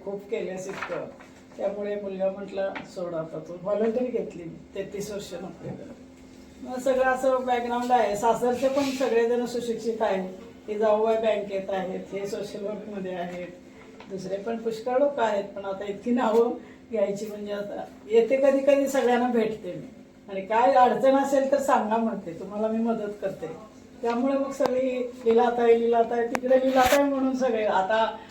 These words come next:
मला सत्काराला बोलवले, काल वाढदिवस झाले. सरपंच तिथून पण. माझी एक बहीण सरपंच आहे, मोहिते म्हणून, ती कोल्हापूरला असते. कोल्हापूर माझा आजोळ आहे, तिथं ती सरपंच आहे. तिने मला सांगितलं, "महिलांना आठ, आठ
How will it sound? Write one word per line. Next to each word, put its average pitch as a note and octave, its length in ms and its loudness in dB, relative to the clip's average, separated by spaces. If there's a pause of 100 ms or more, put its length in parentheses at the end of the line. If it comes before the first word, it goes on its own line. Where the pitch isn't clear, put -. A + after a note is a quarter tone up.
(120)
मला A#3+ 180 6
सत्काराला C4+ 580 6
बोलवले, G#3 400 4
काल G#3 260 0
वाढदिवस G3+ 680 -2
झाले. F#3+ 340 -8 (300)
सरपंच A3 420 -4
तिथून G3 540 -8
पण. F3+ 120 -8 (520)
माझी A3 260 2
एक A3+ 160 2
बहीण A3+ 180 2
सरपंच G3+ 520 -4
आहे, E3+ 440 -4 (440)
मोहिते G3+ 480 -4
म्हणून, D#3+ 300 -8
ती - 400 -12
कोल्हापूरला G3 680 0
असते. E3 220 -6
कोल्हापूर G#3 460 0
माझा A3+ 300 0
आजोळ G#3 340 0
आहे, F3+ 300 -4 (520)
तिथं G#3 280 -8
ती G#3+ 80 -6
सरपंच G3+ 480 -4
आहे. G3+ 160 0
तिने A3 160 -2
मला A3 260 2
सांगितलं, G#3+ 440 -2
"महिलांना A3 520 2
आठ, G#3 240 -2 (380)
आठ G3 160 0